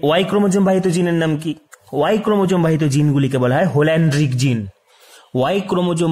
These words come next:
বাহিত জিনগুলিকে বলা হয় হোল্যান্ড্রিক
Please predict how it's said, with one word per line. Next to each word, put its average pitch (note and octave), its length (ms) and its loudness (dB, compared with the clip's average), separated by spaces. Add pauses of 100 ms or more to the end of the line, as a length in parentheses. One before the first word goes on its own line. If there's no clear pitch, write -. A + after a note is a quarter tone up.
বাহিত C#3 320 0
জিনগুলিকে B2 600 -2
বলা A2+ 260 -2
হয় C3+ 260 -2 (2250)
হোল্যান্ড্রিক C#3 680 0